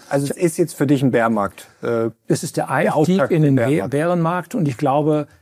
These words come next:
Speaker 2: nicht im Gegensatz zu vielen anderen, dass es dann jetzt nach einer kurzen Erholungsphase dann gleich wieder nach oben geht. Dazu fehlt es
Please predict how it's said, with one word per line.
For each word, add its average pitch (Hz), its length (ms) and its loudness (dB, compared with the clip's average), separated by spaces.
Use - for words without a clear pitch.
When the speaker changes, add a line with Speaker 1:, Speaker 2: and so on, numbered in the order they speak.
Speaker 2:
nicht 165 400 0
im 143 120 0
Gegensatz 143 340 0
zu - 160 -10
vielen 160 320 0
anderen, 165 560 -2
dass 143 160 -2
es 135 100 -8
dann 139 220 2
jetzt 135 220 0
nach 139 80 0
einer 123 100 0
kurzen - 300 -4
Erholungsphase 127 720 0
dann 120 180 -4
gleich 117 260 -4
wieder 123 180 0
nach 107 140 -2
oben 147 260 0
geht. 165 320 -2
Dazu 143 640 2
fehlt 160 460 2
es - 440 -4